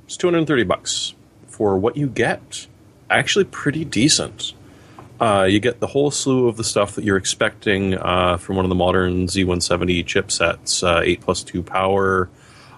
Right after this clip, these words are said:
uh, as you can see, two P C I E Express. If you scroll back up again, Ken,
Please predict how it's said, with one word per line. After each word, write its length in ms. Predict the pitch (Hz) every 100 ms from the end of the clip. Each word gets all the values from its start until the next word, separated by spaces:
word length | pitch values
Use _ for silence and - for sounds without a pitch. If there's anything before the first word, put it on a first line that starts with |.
| _
uh, 920 | 92 87 85 80 80 78 80 80 80 82 - -
as 140 | 104 87
you 60 |
can 120 | 90 87
see, 220 | 95 87
two 340 | - - 104
P 140 | - 98
C 160 | -
I 80 | 90 90
E 20 |
Express. 640 | 87 - 104 117 - - - - - - -
If 160 | -
you 80 | -
scroll 240 | - 175 156
back 180 | 139
up 140 | 120 -
again, 240 | 135 143
Ken, 240 | 143 165